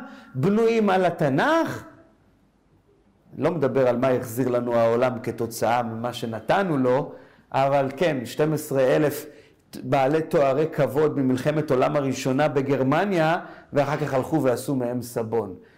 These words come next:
אז זה שהעולם הוא בוגדני אנחנו יודעים. זה שלא אומרים לנו "תודה רבה", זה מפני שמקנאים. את זה אנחנו כבר מכירים, כבר התרגלנו לזה, זה כבר לא חידוש.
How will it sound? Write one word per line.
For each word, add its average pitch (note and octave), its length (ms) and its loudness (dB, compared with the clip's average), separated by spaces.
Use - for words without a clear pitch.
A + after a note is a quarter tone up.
אז D#3+ 400 0
זה A#3 240 2
שהעולם G#3 600 2
הוא G#3+ 100 0
בוגדני E3+ 680 0
אנחנו F3+ 340 -2
יודעים. C3+ 460 0
זה C3 260 0
שלא A3 340 0
אומרים G#3+ 340 2
לנו G#3 200 0
"תודה F#3+ 420 2
רבה", F#3 460 2
זה E3 140 -6
מפני E3+ 360 0
שמקנאים. F3+ 960 0
את F#3 60 -6
זה C#4 120 2
אנחנו C4+ 280 -2
כבר A#3+ 120 0
מכירים, A3 340 -2
כבר D#3 120 -2
התרגלנו F3 680 0
לזה, C3+ 280 -2
זה A#2 120 -6
כבר C3 180 0
לא G#3 120 2
חידוש. F3+ 640 -2